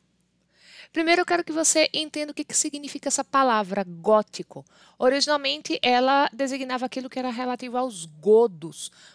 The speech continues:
um povo germânico, um povo bárbaro, porque não fazia parte do Império Romano,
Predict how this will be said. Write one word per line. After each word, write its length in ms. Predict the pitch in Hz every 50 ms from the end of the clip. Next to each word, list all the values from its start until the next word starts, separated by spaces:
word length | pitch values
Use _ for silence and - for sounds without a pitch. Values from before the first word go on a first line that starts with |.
| _ _
um 140 | - 214 226
povo 680 | - _ _ - 240 220 220 233 226 196 214 220 214
germânico, 880 | 202 185 - 202 208 196 185 185 175 160 165 185 214 254 - _ - 214
um 100 | 190 180
povo 340 | - 190 185 165 180 180 - _ -
bárbaro, 560 | 156 147 160 180 220 233 220 269 294 302 294
porque 220 | _ - - -
não 100 | 170 165
fazia 260 | - 175 165 156 175
parte 320 | 165 - 175 165 160 - 175
do 120 | 160 180
Império 320 | 180 170 - 151 147 156 147
Romano, 500 | 175 190 190 175 160 165 175 208 247